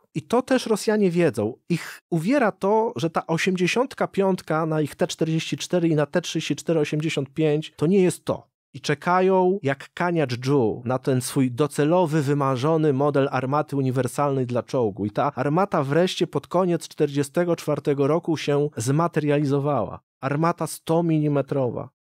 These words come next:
I już w czterdziestym czwartym roku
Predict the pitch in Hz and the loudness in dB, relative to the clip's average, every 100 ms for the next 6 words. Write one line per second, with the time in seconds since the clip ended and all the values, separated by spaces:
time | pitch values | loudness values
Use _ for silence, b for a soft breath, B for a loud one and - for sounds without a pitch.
0 | - 135 147 147 - 131 214 - - - | -4 0 0 0 -2 2 2 0 -6 -2
1 | 156 151 180 165 156 156 151 156 147 135 | 0 0 -2 -2 -2 -2 -4 -2 -2 -2
2 | 123 | -4